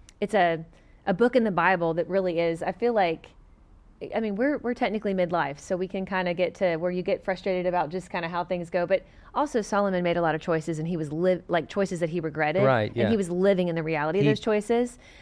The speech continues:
Speaker 1: as, like, the wealthiest man at
Speaker 2: So
Speaker 1: that
Speaker 2: he was
Speaker 1: point
Speaker 2: speaking
Speaker 1: who
Speaker 2: from
Speaker 1: had ever
Speaker 2: experience.
Speaker 1: lived.
Speaker 2: Yeah, he had e-,
Speaker 1: Yeah.
Speaker 2: opulent wealth,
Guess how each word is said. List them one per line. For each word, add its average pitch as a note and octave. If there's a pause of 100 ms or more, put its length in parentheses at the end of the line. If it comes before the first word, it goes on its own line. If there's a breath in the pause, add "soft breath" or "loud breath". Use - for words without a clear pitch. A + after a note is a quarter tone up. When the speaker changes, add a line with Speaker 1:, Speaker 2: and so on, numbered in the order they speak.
(120 loud breath)
Speaker 1:
as, A3
like, G3+
the G3+
wealthiest F#3+
man D#3 (720 soft breath)
at G3+
Speaker 2:
So D#3+
Speaker 1:
that F#3
Speaker 2:
he C#4
was -
Speaker 1:
point G#3+
Speaker 2:
speaking G3+
Speaker 1:
who -
Speaker 2:
from -
Speaker 1:
had -
ever G#3+
Speaker 2:
experience. F#3
Speaker 1:
lived. -
Speaker 2:
Yeah, D3
he C3+
had A#2
e-, B2 (260)
Speaker 1:
Yeah. -
Speaker 2:
opulent D#3
wealth, A#2+